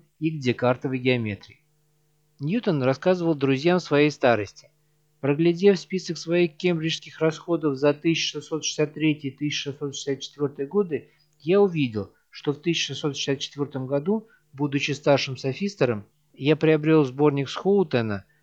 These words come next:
и геометрию Карта, уже зная эту геометрию и ключ Утрода, по крайней мере, за полгода до этого.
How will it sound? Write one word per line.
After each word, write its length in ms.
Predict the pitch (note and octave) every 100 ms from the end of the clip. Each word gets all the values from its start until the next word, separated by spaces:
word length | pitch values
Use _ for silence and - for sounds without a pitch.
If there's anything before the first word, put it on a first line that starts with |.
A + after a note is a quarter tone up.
| _ -
и 100 | C#3
геометрию 640 | B2+ D3+ E3 F3+ - D#3
Карта, 540 | - C#3 A#2 - G2+ - _ -
уже 260 | C#3+ D#3+
зная 400 | D3 D3+ D3+ C3+
эту 180 | B2+ C3
геометрию 640 | B2+ C#3+ E3 G#3+ G#3 C3 C3
и 120 | C3
ключ 440 | - D#3 F3+ - -
Утрода, 400 | G3 E3+ D3 D3
по 160 | A#2+
крайней 340 | A2+ D3 E3 B2
мере, 260 | C3 D3+
за 140 | B2+ B2
полгода 480 | B2 A2+ B2 A#2+
до 120 | A2+ A#2+
этого. 440 | G#2+ G2 G#2+ -